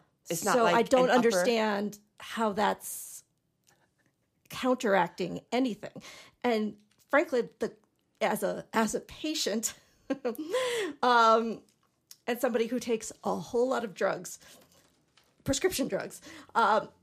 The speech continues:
Speaker 2: the Klonopin and the lora-, lorazepam seem to be, um, they just seem to be re-, repetitive, um, and so
Speaker 1: And
Speaker 2: I,
Speaker 1: redundant.
Speaker 2: and redundant. And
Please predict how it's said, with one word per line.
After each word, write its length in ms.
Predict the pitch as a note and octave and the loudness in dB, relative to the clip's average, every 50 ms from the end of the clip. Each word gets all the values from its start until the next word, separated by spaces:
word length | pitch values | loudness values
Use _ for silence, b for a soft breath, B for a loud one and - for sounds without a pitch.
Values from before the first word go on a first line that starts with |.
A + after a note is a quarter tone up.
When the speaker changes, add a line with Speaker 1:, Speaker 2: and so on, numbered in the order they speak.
| _ _ _ _ _ _ _ _ _ | _ _ _ _ _ _ _ _ _
Speaker 2:
the 160 | - A3 B3+ | -4 -4 -4
Klonopin 520 | A#3+ - - B3+ B3 B3+ B3+ C#4+ C#4 B3 A#3 - | -4 -2 -2 0 0 0 0 0 -2 -2 -2 -2
and 140 | A3+ A3 | -4 -2
the 60 | G#3+ G3 | -2 -2
lora-, 340 | G3 G3+ G3 G#3 G3+ G3+ - G#3+ | -2 -2 0 0 -2 -2 0 0
lorazepam 880 | G#3+ G#3 G3 G3 G#3+ G#3+ G#3+ G#3 A#3+ G#3 G3 G3+ F#3 F#3 F3 F3+ F#3 - _ | 0 0 2 2 2 2 0 0 -2 -6 -6 -6 -6 -4 -6 -6 -10 -12 _
seem 540 | - - - A3+ G#3+ G3+ G3+ F#3 F3+ F3 - _ _ _ _ _ _ _ _ _ _ _ _ _ _ | -14 -10 -6 -6 -4 -4 -4 -4 -6 -8 -12 _ _ _ _ _ _ _ _ _ _ _ _ _ _
to 180 | - - A2+ G#2 | -8 -8 -8 -6
be, 480 | - G2 F3+ E3+ E3+ F2 E2+ - - - | -6 -6 -6 -6 -6 -8 -8 -8 -8 -6
um, 420 | - F#3 F3+ F#3 E3 D3+ - G3 - - _ _ | -4 -4 -2 -2 -4 -6 -8 -12 -18 -20 _ _
they 100 | G#3 G#3+ | -4 -4
just 240 | G#3 - G#3+ - - | -4 -4 -8 -8 -6
seem 140 | A#3 G#3+ G#3 | -6 -6 -6
to 120 | - - | -6 -8
be 160 | - F#3+ F3+ | -8 -8 -6
re-, 220 | D#3+ - E3+ E3+ - | -6 -6 -8 -10 -8
repetitive, 580 | - F#3+ F#3+ F#3+ - - - F3 F#3+ B3+ E4+ F#4 G4+ G#4 G#4 - - - _ - | -6 -6 -6 -6 -6 -8 -8 -8 -8 -8 -8 -6 -6 -8 -10 -12 -18 -12 _ 0
um, 320 | - F#3+ F#3+ F#3 - - - _ | 0 0 0 -2 -4 -8 -10 _
and 120 | - G3 F#3 | -8 -8 -2
so 80 | - B3 | 0 0
Speaker 1:
And 100 | A3+ G#3 | 2 4
Speaker 2:
I, 40 | G3+ | 6
Speaker 1:
redundant. 440 | G#3+ A3+ A#3 B3+ B3 A3+ A#3+ - - _ _ _ | 6 6 6 6 4 2 0 -4 -10 _ _ _
Speaker 2:
and 140 | A#3 A3 G#3 | -4 -2 -2
redundant. 460 | G#3 - C#4 C#4+ E4 - G#3 F3+ - - - _ _ _ B B B B B B B - | 4 4 6 6 6 4 2 -2 -4 -8 -18 _ _ _ B B B B B B B 2
And 260 | C4+ C4+ C4+ C4+ C4 | 4 4 4 6 6